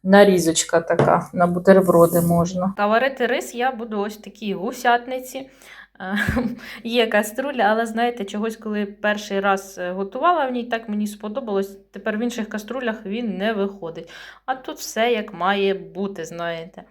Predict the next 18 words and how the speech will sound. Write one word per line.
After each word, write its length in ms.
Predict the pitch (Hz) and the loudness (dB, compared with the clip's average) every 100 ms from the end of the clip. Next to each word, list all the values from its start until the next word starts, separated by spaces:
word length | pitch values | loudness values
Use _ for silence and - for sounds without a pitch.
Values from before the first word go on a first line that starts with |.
| _ _ - - | _ _ -20 -12
перевірено 760 | - 214 220 202 196 180 170 160 | -2 2 2 0 -2 -2 -6 -10
вже. 160 | 160 170 | -12 -14
Тож 380 | - 208 - | -10 -10 -10
залила 480 | 175 185 220 220 180 | -4 -2 0 0 0
я, 300 | 170 170 165 - _ - | 0 -2 -4 -8 _ -16
м, 400 | 185 180 170 170 | -14 -12 -12 -8
на 120 | 175 | -6
п'ятдесят 720 | 180 196 190 202 - 175 170 | -4 -2 -2 -4 0 0 -2
мілілітрів, 760 | 180 175 185 190 196 175 160 - - | -10 -8 -6 -4 -4 -6 -12 -14 -14
е, 300 | 170 165 160 | -10 -8 -8
водички 580 | 170 180 196 202 - | -8 -4 -2 -4 -8
більше, 440 | 170 175 175 - 160 | -12 -10 -10 -8 -8
чим 340 | - 185 160 - _ _ - - _ | -8 -8 -10 -12 _ _ -20 -20 _
рису. 520 | 196 220 262 262 330 349 _ _ _ _ _ _ _ _ _ _ - | 0 0 0 -2 -10 -10 _ _ _ _ _ _ _ _ _ _ -10
І 260 | 254 349 370 _ _ - | -8 -8 -10 _ _ -10
йдемо 600 | 196 190 214 254 247 262 247 _ - | -6 0 2 2 -2 -8 -14 _ -14
на 180 | 180 202 | -6 -4
газ. 320 | 196 - | -4 -6